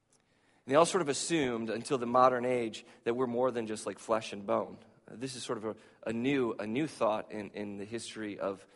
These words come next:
of, of, of human civilization, to think that,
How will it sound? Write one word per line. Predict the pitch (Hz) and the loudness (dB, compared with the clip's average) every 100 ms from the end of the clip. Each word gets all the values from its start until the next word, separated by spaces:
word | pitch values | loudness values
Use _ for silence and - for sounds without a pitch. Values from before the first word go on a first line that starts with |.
| - - _ _ | -20 -20 _ _
of, | 110 107 | -4 -2
of, | - 104 - 110 | -2 -4 -8 -10
of | 107 | -8
human | 123 113 | -6 -6
civilization, | 101 104 104 95 101 - 92 | -6 -6 -6 -6 -8 -8 -10
to | 101 | -10
think | 101 110 104 | -6 -6 -2
that, | 110 | -4